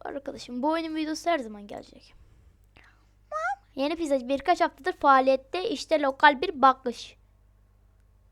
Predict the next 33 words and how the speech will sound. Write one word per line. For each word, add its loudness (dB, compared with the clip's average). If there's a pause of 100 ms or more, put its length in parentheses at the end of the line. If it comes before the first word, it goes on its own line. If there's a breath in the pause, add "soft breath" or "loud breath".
(760)
Burayı 2
bana 2
bir 2
arkadaşım -10
önermişti. -8
Artık -6
arkadaş -6
değiliz. -4 (460)
İki -14
üzerinden -12
beş. -14 (240)
Kes -4
lan. -2 (880 soft breath)
Bir -2
başka 2
haberimizde -2
evsiz -4
bir -6
adam -8
pizza -6
kutuları -8
ve -4
içinden -12
çıkan -14
o -12
küçük -20
masalarla -8
kendine -8
ev -10
yapmasından -10
sonra 2
pizzanın 0
popüler 0